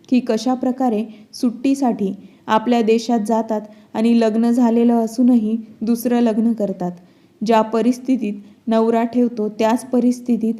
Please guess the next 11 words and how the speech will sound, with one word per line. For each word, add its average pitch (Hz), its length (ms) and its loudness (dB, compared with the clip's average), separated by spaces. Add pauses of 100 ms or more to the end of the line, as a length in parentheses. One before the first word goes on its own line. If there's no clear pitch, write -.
(280)
आनंदी 233 440 2
राहायचा 226 480 0
प्रयत्न 226 440 -4
करतात 208 380 -6 (360)
आणि 208 240 0
नेहमी 220 500 2 (280)
अशी 240 320 2
लग्न 220 300 2 (360)
पटकन 247 380 0
उरकून 233 420 2
घेतात. 220 320 -2